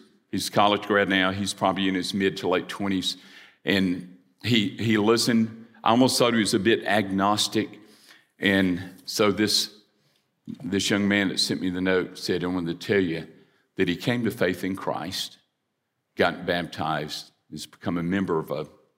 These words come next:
S B C church out west." And the comment he made was, "Thanks be to the Lord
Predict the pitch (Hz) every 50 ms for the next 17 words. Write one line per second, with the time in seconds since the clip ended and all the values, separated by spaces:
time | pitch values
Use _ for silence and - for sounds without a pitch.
0 | - - 185 185 - - 104 95 90 - - 92 82 - - - 87 82 78 -
1 | 92 80 71 - 82 85 87 82 78 - - - - - - - - - - -
2 | - - - _ - - 90 92 90 87 85 82 85 80 - - 107 104 95 -
3 | - 139 151 151 117 90 87 87 85 82 85 78 78 78 76 71 65 76 73 73
4 | 76 - - - - _ _ _ _ _ _ - - 117 117 110 - - - 104
5 | 104 101 - - 90 85 85 85 90 92 92 80 73 76 76 76 80